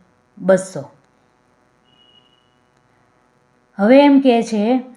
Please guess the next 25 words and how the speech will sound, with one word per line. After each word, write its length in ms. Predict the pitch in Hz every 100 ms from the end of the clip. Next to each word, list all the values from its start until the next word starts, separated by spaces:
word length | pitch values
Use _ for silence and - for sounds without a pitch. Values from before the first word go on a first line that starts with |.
| _ _
કે 120 | - 190
હવે 340 | 185 233 311
વિદ્યાર્થીઓને 1200 | 285 214 262 262 254 226 214 208 208 247 294 294 - _ -
પાંચ 280 | 302 339 - -
કેરી 220 | 262 233
ખાવા 320 | - 196 180
મળે 320 | 165 160 143
છે. 260 | 139 143 135 _ _ 123 _ 123 123 123 123 123 123 123 _ _ _ _ _ _ _ _ _ _ _ -
તો 100 | 202
બસો 340 | 233 233 262
ભાગ્યા 340 | 226 226 233
પાંચ 300 | 233 233 226
કરવા 300 | - 247 262
પડે. 340 | 269 269 254 254 - _ _ _ 196
બસો 360 | 240 247 269
ભાગ્યા 320 | 233 233 254
પાંચ 300 | 269 320 349 -
કરું 440 | - 190 170 175 - _ _ _ _ _ -
તો 100 | 208
પાંચ 600 | 202 - 233 254 262 -
ચોક 340 | 247 247 247
વીસ 400 | 233 302 247 190 -
અને 280 | 202 214
આ 180 | 220 202
શૂન્ય, 580 | 208 269 302 233 170 156